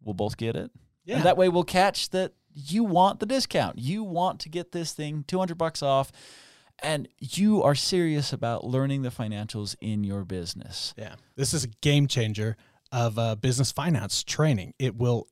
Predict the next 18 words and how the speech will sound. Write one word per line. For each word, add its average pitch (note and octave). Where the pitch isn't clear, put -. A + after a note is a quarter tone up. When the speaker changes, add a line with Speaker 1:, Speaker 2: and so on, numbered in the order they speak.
Speaker 2:
absolutely, C3
completely C3+
innovate A#2
the A2
way G#2+
you A2+
do A2
your G2
financials F#2+
and G2+
the A2
way G#2+
you G2
run G2+
your G2
business. G2
It C3
will G#2